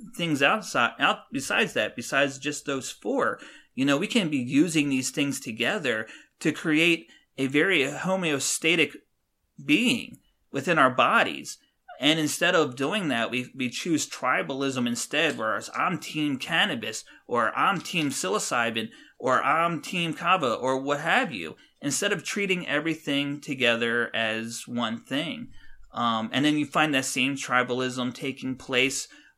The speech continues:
uh, with things like alcohol, you know, where people are like, "Well,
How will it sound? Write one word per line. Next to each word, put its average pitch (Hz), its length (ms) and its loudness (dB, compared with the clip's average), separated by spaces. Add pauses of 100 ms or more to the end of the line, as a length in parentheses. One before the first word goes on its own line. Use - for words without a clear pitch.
uh, 127 260 4
with 135 140 -4
things 165 200 -4
like 175 160 2
alcohol, 156 760 -2 (260)
you 123 140 -2
know, 127 140 4
where 135 120 0
people 135 320 -2
are 131 160 2
like, 131 260 2
"Well, 135 360 0